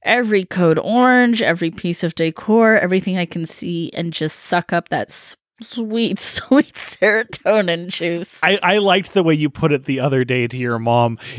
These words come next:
Speaker 2: "It's your turn with the serotonin this month."
Speaker 1: <laughs> Yeah, exactly. I did the thing. It's from, like, a old meme. It's like,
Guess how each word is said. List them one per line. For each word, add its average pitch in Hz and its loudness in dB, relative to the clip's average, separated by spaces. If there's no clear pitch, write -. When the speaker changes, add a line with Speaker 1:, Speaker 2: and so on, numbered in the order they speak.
Speaker 2:
"It's - 0
your 156 4
turn 147 0
with 156 -2
the 135 -2
serotonin 123 0
this 117 0
month." 127 0
Speaker 1:
<laughs> - -2
Yeah, 269 4
exactly. 233 0
I 196 2
did 185 0
the 180 2
thing. 165 0
It's 143 0
from, 202 2
like, 180 2
a 151 4
old 156 2
meme. 151 0
It's 151 -6
like, 165 0